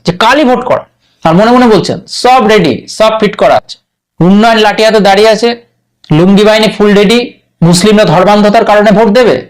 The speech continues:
গ্রেটার বাংলাদেশ করার লক্ষ্যে ভোট দেবে, আর হিন্দুরা যারা পার্টিতে আছে তাদের এক দু পার্সেন্ট তো নিজেদের ক্ষমতা ধরে রাখার জন্য,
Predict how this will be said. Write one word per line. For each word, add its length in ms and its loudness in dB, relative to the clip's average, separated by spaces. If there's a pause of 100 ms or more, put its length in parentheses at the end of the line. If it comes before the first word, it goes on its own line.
(420)
গ্রেটার 320 0
বাংলাদেশ 440 -2
করার 240 0 (420)
লক্ষ্যে 260 0
ভোট 200 0
দেবে, 360 -2 (400)
আর 120 0
হিন্দুরা 360 2
যারা 160 2
পার্টিতে 360 0
আছে 140 0
তাদের 220 0
এক 140 0
দু 80 -2
পার্সেন্ট 340 -2
তো 240 -4 (460)
নিজেদের 360 0
ক্ষমতা 360 -2
ধরে 200 0
রাখার 240 0
জন্য, 400 -2